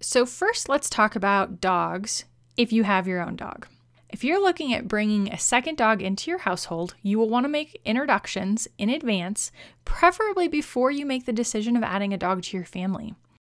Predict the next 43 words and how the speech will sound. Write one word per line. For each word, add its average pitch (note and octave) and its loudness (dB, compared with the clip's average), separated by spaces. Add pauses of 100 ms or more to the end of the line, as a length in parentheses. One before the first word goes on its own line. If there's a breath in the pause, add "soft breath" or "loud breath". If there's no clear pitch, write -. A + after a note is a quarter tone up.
(160)
If - -6
you C#4+ 2
have D4 0
a B3+ -4
dog C#4 4
in F4 -6
your F4 0
home A3+ 2
and G#3+ -2
you're G3+ -2
bringing G#3+ 0
in A3 0
another F#3 -2
dog, E3+ -4
set - 2
up D#4 0
meetings A#3+ 2
outside G3+ -2
of F#3 -4
your F3 -4
home. - -8 (480)
Your G#3 2
house C4 6
belongs B3 6
to G#3+ 0
your G3+ 2
current A#3 0
dog, - -2 (240)
and G#3 4
you G#3 4
do G3+ 2
not G#3+ 6
want D#4 0
your D4+ -2
dog G3+ 4
to G#3 -4
be F3+ -2
guarding F#3 0
your E3+ -4
house C4+ 0
or F#3 -2
feeling - -6
territorial B3+ 0